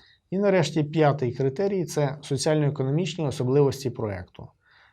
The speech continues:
Якщо проє-, проєкт є соціальним, він набирає найменшу кількість балів. Якщо він, е,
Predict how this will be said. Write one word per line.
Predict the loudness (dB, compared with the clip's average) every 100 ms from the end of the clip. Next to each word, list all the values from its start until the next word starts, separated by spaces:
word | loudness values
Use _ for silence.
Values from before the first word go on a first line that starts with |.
| -8
Якщо | -6 -2 0
проє-, | 6 6 4 0
проєкт | 2 4 2 -2
є | 0 0
соціальним, | -2 -4 0 2 2 0 -2 -6 _ _ _ _ _ _ _ -8
він | -2 0 0 -4 -10 -8
набирає | -2 0 2 0 0
найменшу | 2 4 2 -2 0
кількість | 0 2 2 4
балів. | 4 4 2 0 -8 -20 _ _ _ -8
Якщо | -6 0 2 4
він, | 2 0 -4 -8 -12
е, | -10 -8 -10